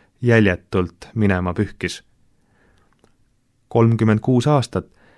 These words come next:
oli Laatre rahvas ilma jumalakojata, kuni leidus mees, kes selle samale kohale uuesti üles ehitas. See mees oli Võnnu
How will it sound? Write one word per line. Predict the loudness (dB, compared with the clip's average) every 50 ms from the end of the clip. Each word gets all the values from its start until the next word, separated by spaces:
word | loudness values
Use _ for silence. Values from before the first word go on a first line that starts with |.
| _ _ _ _
oli | -2 0 2 2
Laatre | 4 2 2 0 0 0 0 2 2
rahvas | 2 2 0 0 0 0 0 -2 -6 -10 _ _ _ _ _ _ -2
ilma | 0 0 2 2 2 2
jumalakojata, | 2 2 2 2 2 0 0 2 2 2 2 2 0 -2 _ -6 -6 -6 -8 _ _ _ _ _ _ _ _ _ _
kuni | 0 4 4 6 6 6
leidus | 6 4 4 2 0 -2 -2 0
mees, | 0 2 2 2 2 0 -4 -4
kes | -2 -2 -2 -2 -2
selle | 0 2 2 2 2 2 0 0 -2
samale | 0 0 2 2 4 2 2 2 0 0
kohale | 0 0 2 2 2 4 4 2 2 0 -2 -6 _ _ _
uuesti | 0 2 2 2 2 0 -4 -6 -4 -2
üles | 0 0 0 0 -2 -4
ehitas. | -6 -6 -8 -10 -14 -14 -16 -16 -16 -18 _ _ _ _ _ _ _ _ _ _ _ _ _ _ _ _ _ _ _ _ _ -20 -20 -20 -16 -12
See | -4 0 0 2 2 2 2
mees | 2 2 4 2 4 2
oli | 2 4 4 4 4 4 4 4 2
Võnnu | 2 2 4 6 6 6 6 6 6 6 4 4 2 0